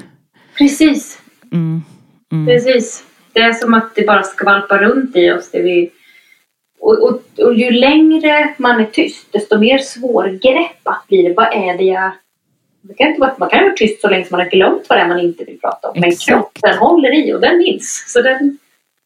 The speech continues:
Speaker 2: Exakt. Ja, det är så sant. Det pratade jag idag själv om.
Speaker 1: Mm.
Speaker 2: eh, med min coach faktiskt. Alltså det är
Speaker 1: Mm.
Speaker 2: verkligen, det är, det är därför man behöver prata.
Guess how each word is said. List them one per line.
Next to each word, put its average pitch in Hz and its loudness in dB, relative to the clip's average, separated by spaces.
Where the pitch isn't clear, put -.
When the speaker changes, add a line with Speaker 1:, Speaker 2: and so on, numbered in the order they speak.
Speaker 2:
Exakt. - -10
Ja, 170 -6
det - -10
är 160 -4
så 151 -8
sant. 135 -10
Det 170 -10
pratade 147 -8
jag 135 -8
idag 131 -10
själv 147 -8
om. 120 -10
Speaker 1:
Mm. 247 -4
Speaker 2:
eh, 127 -10
med 135 -6
min 165 -4
coach - -14
faktiskt. - -20
Alltså 156 -8
det 160 -2
är 240 4
Speaker 1:
Mm. 339 4
Speaker 2:
verkligen, 131 -8
det 160 -4
är, 127 -8
det 160 -6
är 165 -4
därför 151 -8
man 156 -4
behöver 127 -8
prata. - -8